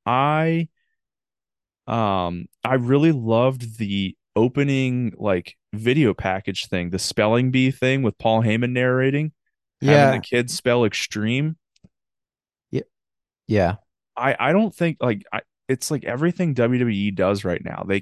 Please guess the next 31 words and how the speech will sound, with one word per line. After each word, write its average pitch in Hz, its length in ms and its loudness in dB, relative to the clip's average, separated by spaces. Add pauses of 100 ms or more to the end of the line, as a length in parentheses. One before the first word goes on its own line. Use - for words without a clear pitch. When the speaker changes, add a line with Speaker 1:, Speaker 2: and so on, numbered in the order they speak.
Speaker 1:
cannot 117 540 -2
miss. - 520 -6 (1700)
Can't 147 300 0
miss. - 460 -6 (380)
Like, 123 260 -2 (380)
I'm 131 160 0
saying 156 400 0
that 175 200 0
four 120 300 0
out 127 120 2
of 127 100 -4
six - 360 -4
were 110 140 2
rewatchable. 95 800 -2
That's 123 220 -2
not 143 160 -2
to 151 80 -4
say 135 160 0
that 131 160 -6
the 110 80 -6
two 104 240 -6
matches 98 400 -2
that 101 160 -4
they 95 100 0
had 98 380 -2 (460)
weren't 110 380 -2
good 92 260 0 (1040)
on 107 160 0
this 92 120 -2
show. - 320 -4
Speaker 2:
Y-, 131 160 -10